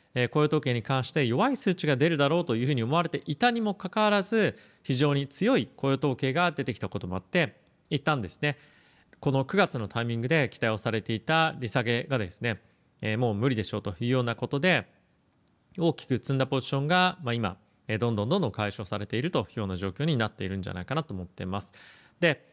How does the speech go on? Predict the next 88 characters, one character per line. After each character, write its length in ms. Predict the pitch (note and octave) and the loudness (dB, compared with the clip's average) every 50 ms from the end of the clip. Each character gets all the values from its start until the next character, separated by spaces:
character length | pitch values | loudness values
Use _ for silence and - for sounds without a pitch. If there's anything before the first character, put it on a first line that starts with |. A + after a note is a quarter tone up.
| _ _ _ _ - | _ _ _ _ 0
え 160 | C#3+ C3+ C3+ | 2 4 4
ー、 120 | C3 - | 2 0
こ 60 | - | -2
れ 80 | A3+ C#4+ | -2 2
で 100 | D#4 C4 | 2 0
す 120 | C#3+ - | 0 0
ね、 120 | - B2 A2+ | -2 -4 -2
短 200 | - - F3+ F3+ | 0 -2 -2 -2
期 80 | - | 0
的 180 | - G3+ F#3 F#3+ | -2 0 2 2
に 140 | F3+ F#3 F#3 | 2 2 2
そ 160 | F3+ G3 F#3+ | 2 2 2
う 20 | |
い 60 | F3+ E3+ | 2 0
っ 20 | |
た 240 | - - F#3+ E3+ C#3+ | 2 2 2 2 2
期 100 | - - | -2 -2
待 220 | - C#3+ C3+ C3+ | 0 0 0 2
が、 300 | B2+ E3 E3+ E3 E3 E3+ - | 2 2 4 4 2 0 -2
ま 120 | C3 A#2+ | -4 -2
あ、 20 | B2 | 0
剥 60 | D#3 | 0
げ 100 | B2+ B2+ | 0 0
て 100 | - G#2 | -2 -6
き 80 | - - | -8 -6
て 120 | - G#2+ | -8 -6
い 120 | G#2 A2 | -4 -2
る 80 | G#2+ A2+ | -4 -2
と 160 | - A#2 G2 - | -2 -4 -6 -2
い 80 | - A#2+ | -2 -2
う 60 | A#2+ | -2
こ 100 | - B2+ | 0 -2
と 140 | A#2 - A#2+ | -2 -2 -2
も 160 | B2 D3+ D3 | 0 0 0
も 120 | A#2+ A#2+ B2 | 0 0 -2
ち 120 | - D4 | -2 -2
ろ 140 | D4 A3 C#3 | 0 0 0
ん 60 | - - | 0 0
あ 100 | - D3 | 0 0
る 80 | E3+ | 0
ん 100 | C#3+ A#2 | 0 -2
で 80 | G2+ G2 | -4 -6
す 80 | F#2 - | -6 -6
け 120 | - G#2 | -8 -6
れ 60 | F#2+ | -6
ど 60 | F#2 | -4
も、 300 | A2 C3+ F3 F3+ C#3 G#2 - - - - - - - _ | -2 2 2 4 2 2 0 -8 -20 -20 -20 -20 -8 _
ま 80 | E3+ - | -4 -4
あ、 80 | - - | -4 -2
い 120 | - E3 | -2 0
ず 100 | F3 A#3+ | 2 2
れ 100 | B3+ C4 | 2 2
に 120 | C4 C4 C4 | 2 0 0
せ 100 | - C#4 | 2 2
よ 80 | C4+ | 2
で 100 | A3+ C3 | 2 2
す 80 | G2+ - | 0 0
ね、 60 | B2 G#2+ | -2 -2
僕 300 | A2 F3+ A#3+ - - A#3 | 0 0 -2 2 2 2
は 240 | A3+ A3 D#3+ D3+ | 4 4 2 2
個 100 | - - E3 | 2 0 0
人 140 | D#3 F3 F3 | 2 2 0
的 220 | D#3+ E3+ D#3+ F3 | 0 0 0 2
に、 300 | F3+ F#3+ F#3 C#3 F#2 - _ _ _ _ _ _ _ | 2 2 2 0 -2 -4 _ _ _ _ _ _ _
え 120 | - C3 | 0 0
ー、 20 | B2+ | 2
中 180 | - D#3 D#3 | 2 2 2
長 160 | D3 E3+ D#3+ | 2 2 0
期 100 | D3 - | 0 -2
的 120 | - - - | -6 -4 -2
に 60 | D3+ | 2
見 100 | D#3+ E3 | 2 2
る 80 | D3+ - | 2 2
と 100 | - F#2+ | 0 -2
で 100 | F2+ F2+ | -2 -4
す 100 | - - | -2 -2
ね、 80 | B2 | -2
引 80 | A#2 - | -2 -2
き 80 | - | -4
続 200 | - C3+ B2+ B2+ | -2 0 0 0
き 260 | B2+ - E3 D#3+ E3 D3+ | 2 2 2 2 2 2
マ 140 | C3+ C3 C3 | 0 -2 -2
ク 100 | - C#3+ | 0 -2
ロ 40 | A#2+ | -2
の 80 | G#2 F#2+ | -2 -4
環 240 | - A2+ A2 G#2+ | -4 -4 -4 -4
境 200 | G2+ - A#2 A2 | -4 -4 -4 -2
が 320 | A2+ E3 E3+ D#3 B2+ G2+ | 0 0 2 2 0 -2